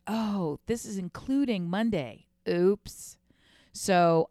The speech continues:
I sort of didn't even know how long the trip was gonna be. Cut to, I was literally in your neighborhood. I, like, I drove past your house a couple times,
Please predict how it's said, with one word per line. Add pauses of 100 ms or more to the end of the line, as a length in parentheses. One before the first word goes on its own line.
I
sort
of
didn't
even
know
how
long
the
trip
was
gonna
be. (160)
Cut
to, (440)
I
was (260)
literally (300)
in (140)
your (140)
neighborhood. (220)
I,
like,
I
drove
past
your
house
a
couple
times,